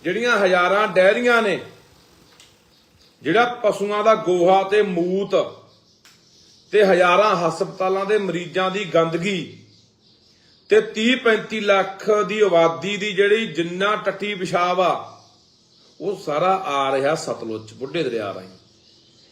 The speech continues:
ਇਹ ਬੰਦਾ ਪਿੱਛੇ ਜਿਹਦੀ ਵੀਡੀਓ ਵਾਇਰਲ ਹੋਈ ਸੀ, ਸਾਰੇ ਡੈਰੀਆਂ ਦੇ ਉੱਥੇ ਮਾਲਕ ਖੜੇ ਸੀਗੇ ਤੇ ਉੱਥੇ ਪੰਜਾਬ ਪ੍ਰਦੂਸ਼ਣ ਕੰਟਰੋਲ ਬੋਰਡ ਦੇ ਅਧਿਕਾਰੀ ਵੀ ਖੜੇ ਸੀ ਤੇ ਇਹ ਬੋਲ ਰਿਹਾ ਸੀ ਵੀ ਜਿਹਨੇ ਡੈਰੀਆਂ ਜਾਣਾ ਹੈ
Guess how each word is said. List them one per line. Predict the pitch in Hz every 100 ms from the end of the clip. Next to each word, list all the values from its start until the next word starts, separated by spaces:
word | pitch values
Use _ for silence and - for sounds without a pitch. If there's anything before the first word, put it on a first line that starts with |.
| _ -
ਇਹ | 196
ਬੰਦਾ | 226 185 170 180
ਪਿੱਛੇ | 185 180 - 202 196
ਜਿਹਦੀ | 196 214
ਵੀਡੀਓ | 170 196 214
ਵਾਇਰਲ | 180 175 170
ਹੋਈ | 147
ਸੀ, | 143 190
ਸਾਰੇ | - 151 175 196 202 196 - _ _ _ _ -
ਡੈਰੀਆਂ | 139 147 175 208 208
ਦੇ | 190
ਉੱਥੇ | 180 190 190
ਮਾਲਕ | 160 151 151
ਖੜੇ | - 175 165
ਸੀਗੇ | 190 190 185 - - _ _ _ -
ਤੇ |
ਉੱਥੇ | 190 185 - 196 196 196
ਪੰਜਾਬ | 185 175 165 156 156 165 214 -
ਪ੍ਰਦੂਸ਼ਣ | 156 156 151 180
ਕੰਟਰੋਲ | 156 156 160
ਬੋਰਡ | 156 165
ਦੇ |
ਅਧਿਕਾਰੀ | 170 180 190 139
ਵੀ | 151 165
ਖੜੇ | 170 185
ਸੀ | 165 196 - _ _ -
ਤੇ | 170
ਇਹ | 202 233
ਬੋਲ | 202 185 170
ਰਿਹਾ | 170 180
ਸੀ | 165
ਵੀ | 190
ਜਿਹਨੇ | 165 180 208 214
ਡੈਰੀਆਂ | 180 185 208 220
ਜਾਣਾ | 175 170 170
ਹੈ | 160 -